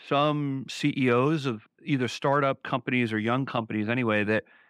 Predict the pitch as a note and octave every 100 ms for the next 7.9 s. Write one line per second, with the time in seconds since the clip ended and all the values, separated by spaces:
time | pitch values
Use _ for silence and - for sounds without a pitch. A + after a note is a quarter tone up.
0 | _ _ - C#3+ C3 A#2+ B2+ A#2+ A#2 A#2
1 | F#2 A2 A2 A#2+ A#2 A2 G#2+ A2 A#2+ A#2
2 | - A#2+ A2+ A2+ G#2+ - A#2+ A2 D3+ D#3
3 | B2 A#2 A2+ A2+ - B2+ A#2+ A2+ - B2
4 | D3+ G3+ - C3 A2 G#2+ G2+ G#2 - G#2
5 | - A#2 A#2 G#2+ G#2 G2+ - - - -
6 | _ _ _ _ - B2+ A2 A2 C#3 C3+
7 | B2 C#3+ F#3 - A2+ G#2 G2+ G2+